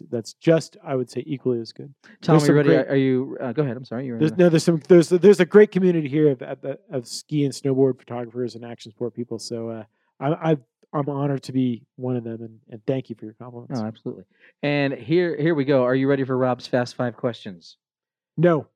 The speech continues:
Speaker 2: Okay. Well, tell me when you're
Speaker 1: One
Speaker 2: ready.
Speaker 1: mi-, one minute.
Speaker 2: Okay. All right, uh,
Speaker 1: Maybe
Speaker 2: okay,
Speaker 1: thirty
Speaker 2: okay,
Speaker 1: minutes.
Speaker 2: okay.
Speaker 1: <laughs>
Speaker 2: There's,
Speaker 1: No,
Speaker 2: can we
Speaker 1: no,
Speaker 2: do
Speaker 1: no.
Speaker 2: seconds?
Speaker 1: Okay, let's
Speaker 2: Sec-
Speaker 1: go. Let's go. Let's go.
Speaker 2: <laughs>
Speaker 1: Let's go.
Speaker 2: When you're skiing down a mountain, and let's say it's your favorite mountain, um, what are some of the things you think about?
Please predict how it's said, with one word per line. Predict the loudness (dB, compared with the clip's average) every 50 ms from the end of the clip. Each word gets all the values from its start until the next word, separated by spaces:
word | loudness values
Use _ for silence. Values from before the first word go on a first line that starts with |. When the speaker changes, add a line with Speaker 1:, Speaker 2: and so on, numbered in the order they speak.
| _ -4
Speaker 2:
Okay. | -2 -2 -2 -2 -2 0 0 0 -2 -6 -10 -8 -4
Well, | -2 -2 -2 -4 -6 _ -20 -20 _ -20 -20 _ _ -20 -20 -8
tell | -2 -2 0 2
me | 2 2
when | 2 2
you're | 2 6 8
Speaker 1:
One | 8 8 8
Speaker 2:
ready. | 8
Speaker 1:
mi-, | 4
one | 4 6 6 6 6 6
minute. | 4 4 4 0 -6 -8
Speaker 2:
Okay. | -8 -8 -6 -6
All | -6 -8
right, | -8 -8
uh, | -8 -10 -10 _ _ -10
Speaker 1:
Maybe | -2 2 6 6 8 8 8 6
Speaker 2:
okay, | 8
Speaker 1:
thirty | 8 8 8 8 8
Speaker 2:
okay, | 4 0
Speaker 1:
minutes. | -2 -2 -4 -6 -8 -10 -8 -8
Speaker 2:
okay. | -10 -8 -8 -8
Speaker 1:
<laughs> |
Speaker 2:
There's, | -6 -4 0 2
Speaker 1:
No, | 4 6
Speaker 2:
can | 6 6 6 6
we | 6
Speaker 1:
no, | 6 6
Speaker 2:
do | 4
Speaker 1:
no. | 2
Speaker 2:
seconds? | 2 2 0 0 2 2 2 4
Speaker 1:
Okay, | 6 6 6
let's | 6 4 2
Speaker 2:
Sec- | 0
Speaker 1:
go. | -2 0
Let's | 0 -2 -2 -2
go. | -2 -4 -4 -8 -10 -6
Let's | -4 -4 -2 -2
go. | -2 -4 -4 -6 -8
Speaker 2:
<laughs> | -8
Speaker 1:
Let's | -8 -8 -6
go. | _ -8 -8 -8 -12 -18 -20 -20 -20 _ _
Speaker 2:
When | -2 0 0 0
you're | 0 -2 -2 -4
skiing | -6 -4 -2 -2 0 0 0 -2
down | -2 -2 -2 -2
a | -4
mountain, | -4 -4 -6 -8 -10 -12 -14 -14 -14 -14 -10
and | -8 -6 -4 -4 -4 -4 -6
let's | -8 -8 -6
say | -4 -4 -4
it's | -4 -4 -8
your | -8 -6
favorite | -2 -2 -2 -2 -4 -6
mountain, | -6 -8 -8 -8 -10 -12 -12 -12 -14 _ _ _ _ _ _ _
um, | -10 -8 -6 -6 -8 -10 -12 -14 _ _ _ _ _ _ _ _ _ _
what | -4 -2 -2
are | -2
some | -4 -6 -6
of | -6
the | -6
things | -8 -10 -10
you | -10 -12
think | -12 -12 -12
about? | -10 -10 -10 -12 -12